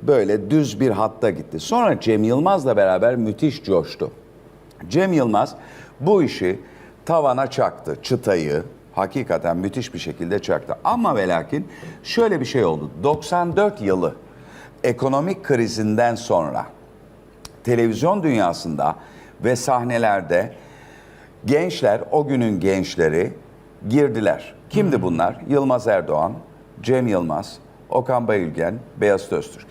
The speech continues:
Speaker 1: Sonra Ata Demirer gibi, e,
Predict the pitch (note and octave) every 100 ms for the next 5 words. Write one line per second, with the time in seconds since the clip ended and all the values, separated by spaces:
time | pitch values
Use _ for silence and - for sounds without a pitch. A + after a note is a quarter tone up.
0 | - - - - - - - - - -
1 | - - - G3+ G3 F3+ F3 F3 - G#2
2 | G2+ A2+ B2 G2 D#2+ E2 D2 D#2+ - -
3 | - - - - F#2 F#2 F2+